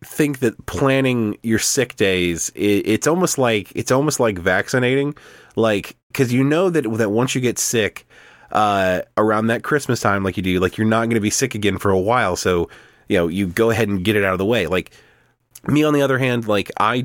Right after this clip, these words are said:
typically get, like, a couple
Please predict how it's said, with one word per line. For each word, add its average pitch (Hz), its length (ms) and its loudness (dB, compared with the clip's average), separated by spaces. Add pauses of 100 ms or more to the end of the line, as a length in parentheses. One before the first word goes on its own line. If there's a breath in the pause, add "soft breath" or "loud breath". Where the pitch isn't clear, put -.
typically 117 460 0
get, 98 640 -2 (120)
like, 92 440 0
a 95 80 2
couple 104 840 0